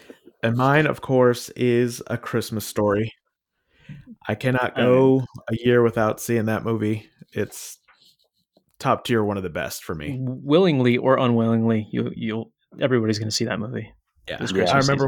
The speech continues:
Speaker 2: season.
Speaker 1: when, when we were growing up, it was on T B S for twenty-four hours, and it would just start all over.
Speaker 2: Yeah.
Speaker 1: And now it's on
Speaker 3: Over and
Speaker 1: both
Speaker 3: over and over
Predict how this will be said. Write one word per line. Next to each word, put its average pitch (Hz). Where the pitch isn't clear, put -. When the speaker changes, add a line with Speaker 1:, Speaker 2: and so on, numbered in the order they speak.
Speaker 2:
season. 131
Speaker 1:
when, 117
when 120
we 127
were 123
growing 120
up, 127
it 127
was 110
on 107
T -
B 117
S 131
for -
twenty-four 175
hours, 175
and 113
it -
would 110
just 110
start 113
all 107
over. 87
Speaker 2:
Yeah. 117
Speaker 1:
And 135
now 190
it's 185
on -
Speaker 3:
Over 110
and 110
Speaker 1:
both 175
Speaker 3:
over 107
and 104
over 120